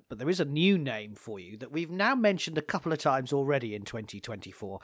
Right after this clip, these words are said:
ahead of the Paris Paralympics, and that is Megan Shackleton, 'cause she's followed up her gold medal winning performance at the U S Para Table Tennis Open by taking gold in the Brazilian Para Open in Sao Paulo, and she beat France's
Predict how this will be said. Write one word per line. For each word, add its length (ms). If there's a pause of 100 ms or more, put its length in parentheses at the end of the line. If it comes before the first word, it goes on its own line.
(220)
ahead 240
of 160
the 140
Paris 440
Paralympics, 800 (340)
and 140
that 120
is 120
Megan 600 (160)
Shackleton, 840 (360)
'cause 140
she's 220
followed 260
up 140
her 160
gold 500
medal 540
winning 240
performance 440
at 80
the 220
U 240
S 380 (180)
Para 320
Table 300
Tennis 300
Open 300 (300)
by 120
taking 460
gold 540
in 140
the 80
Brazilian 680
Para 360
Open 260
in 100
Sao 220
Paulo, 440 (260)
and 160
she 100
beat 240
France's 560